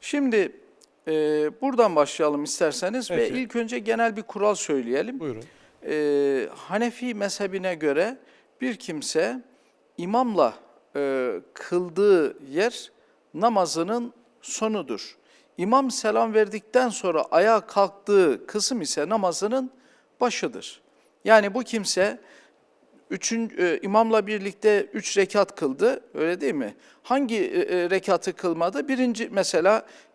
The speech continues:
Speaker 1: e, üç rekat kılmadı. Dördüncü rekatta
Speaker 2: Evet.
Speaker 1: yetişmiş ya,
Speaker 2: Aynen.
Speaker 1: üç rekat kılmadı. O zaman ayağa kalktığında, e,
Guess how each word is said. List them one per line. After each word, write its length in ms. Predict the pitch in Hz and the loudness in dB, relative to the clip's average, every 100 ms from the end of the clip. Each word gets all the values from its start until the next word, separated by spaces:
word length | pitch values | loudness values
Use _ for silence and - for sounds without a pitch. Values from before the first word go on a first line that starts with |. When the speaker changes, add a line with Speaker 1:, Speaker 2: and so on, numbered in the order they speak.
| - | -4
Speaker 1:
e, 380 | 151 139 123 113 104 - | 0 0 -2 -4 -6 -4
üç 280 | 262 - | -2 2
rekat 360 | 202 190 214 214 | 2 4 2 2
kılmadı. 540 | 202 156 135 120 90 - _ | 2 4 2 0 -2 -6 _
Dördüncü 440 | 147 151 175 170 175 | 4 4 2 -4 -2
rekatta 360 | 165 170 127 | 0 2 2
Speaker 2:
Evet. 120 | 165 | 2
Speaker 1:
yetişmiş 600 | 165 165 185 - 294 - | 0 -2 -6 -6 -6 -2
ya, 100 | 196 | 0
Speaker 2:
Aynen. 220 | 151 113 107 185 - | 0 -2 -10 -14 -6
Speaker 1:
üç 240 | 254 - | -4 4
rekat 380 | 247 240 214 - | 4 4 2 2
kılmadı. 440 | 180 143 120 104 | -2 -2 -2 -4
O 140 | - 247 | 0 2
zaman 340 | 269 240 190 - | 4 4 2 4
ayağa 360 | 180 240 254 | 6 6 6
kalktığında, 840 | 247 233 - 220 202 147 170 240 - - _ _ _ - - _ _ - | 6 6 6 2 2 6 6 6 0 -20 _ _ _ -20 -20 _ _ -2
e, 180 | 156 | -2